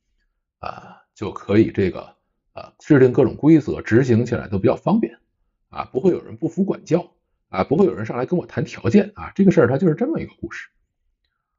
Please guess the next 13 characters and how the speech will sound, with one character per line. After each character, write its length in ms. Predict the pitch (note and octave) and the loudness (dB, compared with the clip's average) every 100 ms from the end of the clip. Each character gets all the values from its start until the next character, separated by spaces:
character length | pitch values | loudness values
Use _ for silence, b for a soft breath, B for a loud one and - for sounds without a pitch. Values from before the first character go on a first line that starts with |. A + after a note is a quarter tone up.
| _ _ _ _ | _ _ _ _
哎， 100 | - | -14
在 140 | - F#3 | -2 -2
这 140 | C4 | 0
样 160 | C4+ C#3 | 0 0
的 80 | G2+ | 0
一 80 | |
个 100 | A#2 | -2
情 160 | A#2+ G2+ | -2 -4
况 140 | B2 | -2
下， 260 | D3 C#3 - - | -2 -4 -8 -14
啊， 220 | E2+ - | -14 -4
这 100 | A#2+ | 0
个， 320 | F#2+ D2+ C2+ | 0 0 -4